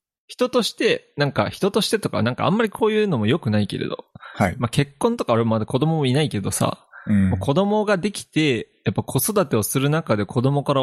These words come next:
Speaker 1: 教わる部分があって、
Speaker 2: うん。
Speaker 1: 人間として成長する部分はあるだろうし。
Speaker 2: はい。
Speaker 1: 親になって親に感謝する部分が芽生えてくるっ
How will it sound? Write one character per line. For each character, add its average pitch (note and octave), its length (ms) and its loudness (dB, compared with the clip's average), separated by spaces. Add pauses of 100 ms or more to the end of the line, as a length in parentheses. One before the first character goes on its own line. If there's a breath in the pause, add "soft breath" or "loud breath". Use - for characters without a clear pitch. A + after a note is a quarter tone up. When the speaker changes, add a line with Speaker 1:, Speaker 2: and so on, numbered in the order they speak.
Speaker 1:
教 B2+ 140 -2
わ B2 100 2
る B2 80 0
部 B2+ 100 -2
分 G2+ 280 -2
が G2+ 100 0
あ G#2+ 40 2
っ - 120 -8 (180)
て、 C3 320 0 (260 soft breath)
Speaker 2:
う A2+ 60 2
ん。 G2+ 160 4
Speaker 1:
人 B2 220 4
間 B2 160 0
と A#2+ 100 0
し - 80 -2
て B2 80 0
成 A#2+ 220 0
長 A2+ 180 0
す - 140 -2
る A2+ 100 2
部 G#2+ 140 4
分 F#2+ 120 0
は F#2 120 0
あ G2+ 60 4
る F#2+ 60 0
だ F#2+ 100 -2
ろ G2+ 100 -4
う A2 40 -2
し。 - 220 -4 (280)
Speaker 2:
は F#2+ 220 0
い。 F#2+ 140 -6 (180)
Speaker 1:
親 C#3+ 200 2
に D#3 100 2
な B2+ 120 0
っ - 180 -12
て F#3 140 0
親 C3+ 180 2
に A#2+ 100 -2
感 A#2 220 0
謝 A2 120 -2
す B2 140 0
る B2+ 140 0
部 B2 120 0
分 G#2 500 0 (120)
が A#2+ 160 0
芽 G#2 100 0
生 A#2 200 2
え G#2+ 40 -4
て - 120 -10
く - 160 -4
る A2+ 80 2
っ - 20 -2